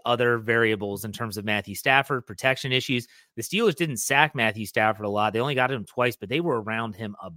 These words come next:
bunch. A lot of pressures, a lot of hurries. So Steelers, they, they are weird. Uh, people called them zombies last year. Like, they just don't die. It's like two point oh. Like, these, this team's always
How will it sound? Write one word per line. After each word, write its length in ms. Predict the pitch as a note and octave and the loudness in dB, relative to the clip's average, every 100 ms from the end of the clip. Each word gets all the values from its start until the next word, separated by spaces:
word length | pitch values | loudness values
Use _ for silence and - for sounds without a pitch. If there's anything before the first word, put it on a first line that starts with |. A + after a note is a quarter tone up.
| _ | _
bunch. 300 | G2+ F#2 E2+ G#2 | -10 -8 -10 -8
A 80 | |
lot 240 | G2+ A2 C3 | -2 2 2
of 80 | - | 0
pressures, 460 | A2+ A2 A#2 G#2+ | 0 0 -2 -6
a 60 | G2 | -6
lot 280 | G2 A2+ A#2+ | 0 2 2
of 80 | |
hurries. 460 | G#2 G#2+ G2+ G2+ - - - - - | 0 0 0 -4 -6 -16 -20 -20 -6
So 420 | - A#2 A2+ G2 _ _ _ | 2 4 4 2 _ _ _
Steelers, 560 | - D3+ F#3+ G3+ D#3+ C3 B2+ | 4 8 10 8 6 0 -4
they, 160 | C#3+ | -4
they 240 | B2+ E3 A3 | 2 4 6
are 280 | E3 C3+ A2 _ _ G#2 | 4 2 -4 _ _ -10
weird. 500 | A2+ C3 G#2 D#2+ - | -2 0 0 -4 -4
Uh, 280 | A#2+ A#2 B2 A#2+ | -2 -2 -8 -12
people 240 | - A3 A#3 | -4 -2 0
called 180 | F#3+ E3+ | 0 0
them 140 | C3 | 2
zombies 440 | A#2+ A#2+ G#2+ G2+ | 4 4 2 -4
last 300 | G2 F#2+ - | -4 -6 -6
year. 100 | G2 | -6
Like, 140 | G#2+ G#2 | -4 0
they 140 | A#2 | 0
just 280 | A2 D#3+ - | 2 0 2
don't 280 | B2+ C#3 G2+ | 0 0 -4
die. 440 | G2+ A2+ B2 D3+ - _ _ _ | 0 2 2 0 -4 _ _ _
It's 180 | B2 E3+ | -2 4
like 180 | D#3 - | 4 4
two 180 | F#3 | 0
point 280 | D#3+ D#3+ C3 | 0 -2 2
oh. 220 | A#2 F2+ G2 | 2 2 -4
Like, 220 | G#2+ - | -8 -4
these, 300 | C3+ F#3 F3 | 0 0 0
this 180 | D3 C#3 | -4 -2
team's 220 | F#3 D3 | -2 -2
always 540 | - C#3+ E3 F3 D#3 | 2 4 6 6 4